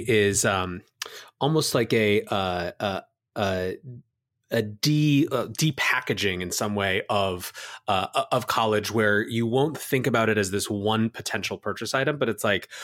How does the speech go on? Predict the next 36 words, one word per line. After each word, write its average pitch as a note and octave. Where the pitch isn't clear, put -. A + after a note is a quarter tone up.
where C3+
are, A2
if G#2+
there's B2
a, A#2
there's A2+
a G#2
learning C#3
aspect, E3
there's G#2+
a G#2
credentialing B2+
aspect B2+
of B2
it, B2+
and A2
there's G#2
a G2+
social A#2
aspect F2
of -
it, -
right? A2+
And B2+
those B2+
things F#3
can C3
actually A#2
be A2+
unbundled G#2+
to G#2
some F2+
extent, -
you G#2+
know? G2
Like, G2